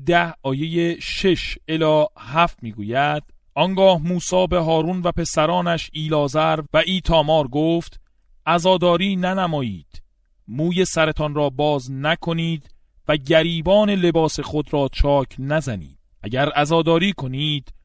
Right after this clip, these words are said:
خدا شما را نیز هلاک خواهد کرد و خشم او بر تمام قوم اسرائیل افروخته خواهد شد. ولی بنی اسرائیل می‌توانند برای ناداب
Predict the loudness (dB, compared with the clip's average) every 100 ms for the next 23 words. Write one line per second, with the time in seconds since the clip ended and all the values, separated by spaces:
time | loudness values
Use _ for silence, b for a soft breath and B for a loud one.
0 | _ -12 -2 2 4 4 2 -2 0 2
1 | 2 2 0 -2 -4 -6 -16 _ -14 -8
2 | 0 4 4 2 -6 -4 -4 -6 -6 -6
3 | -8 -16 -20 -20 _ -14 -4 0 0 -2
4 | -8 -4 -2 -2 -6 _ -4 0 0 0
5 | -2 0 2 2 4 2 0 0 0 -4
6 | -6 -4 -2 -2 -2 -4 -4 -8 -18 -10
7 | -4 -4 -2 -4 -4 -4 -6 -2 -2 -2
8 | -4 -6 -8 -16 -20 _ -2 0 2 0
9 | 0 0 -2 2 2 0 -2 -2 -2 -2
10 | -2 -2 -2 -2 0 0 0 -2 -2 -2
11 | 2 2 2